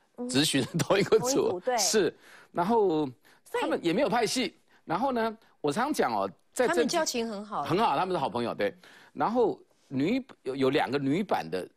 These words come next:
Speaker 2: 任我行，
Speaker 1: <laughs>
Speaker 2: 啊，那，那个政论界叫周玉蔻，然后政治圈叫做高嘉瑜。我，我一个历史的往事你们都记得啦。上次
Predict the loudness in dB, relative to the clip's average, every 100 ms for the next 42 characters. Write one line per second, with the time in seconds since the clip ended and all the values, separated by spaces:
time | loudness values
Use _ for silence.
0 | _ 0 0 -4 -8 -8 -14 _ _ _
1 | _ _ _ _ _ -14 -4 -2 -2 -4
2 | -14 -2 0 0 _ -2 2 2 2 0
3 | 0 0 0 0 0 -2 -4 _ _ _
4 | _ -20 -18 -6 -2 0 0 0 -2 0
5 | -2 -2 0 0 0 0 -2 -4 _ -2
6 | 0 -2 -4 -8 -4 -2 0 -2 -4 -8
7 | 0 0 2 0 0 0 2 2 -2 -4
8 | -2 -2 -2 -6 -6 -8 -12 _ _ _
9 | -2 2 2 -2